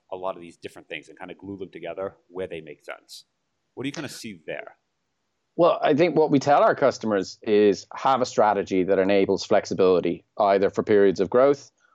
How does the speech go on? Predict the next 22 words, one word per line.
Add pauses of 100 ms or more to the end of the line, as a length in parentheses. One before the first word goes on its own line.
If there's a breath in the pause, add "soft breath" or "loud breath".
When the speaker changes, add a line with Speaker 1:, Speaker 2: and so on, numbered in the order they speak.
(140)
Speaker 2:
or
periods,
uh,
I
E
demand,
or
periods
of
decline, (160)
uh,
recession-proof,
as
we
said. (420 loud breath)
And
there's
the
three (200)
sort
of
area,